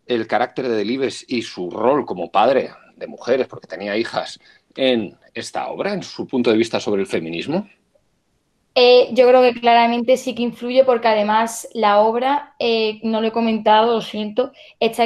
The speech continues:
Speaker 2: es una obra escrita en segunda persona, o sea, el protagonista que habla es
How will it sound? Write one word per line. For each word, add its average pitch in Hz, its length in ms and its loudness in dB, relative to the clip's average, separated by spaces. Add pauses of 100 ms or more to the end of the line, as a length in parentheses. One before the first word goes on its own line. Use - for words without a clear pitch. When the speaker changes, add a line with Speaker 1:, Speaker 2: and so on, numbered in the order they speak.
(120)
Speaker 2:
es 226 100 4
una 240 580 0
obra 240 120 2
escrita 233 220 -2
en 247 40 -2
segunda 240 380 2
persona, 214 420 0
o 185 40 -2
sea, 214 140 -4
el 202 60 -6
protagonista 208 680 2
que 233 120 2
habla 233 480 2 (100)
es - 300 -4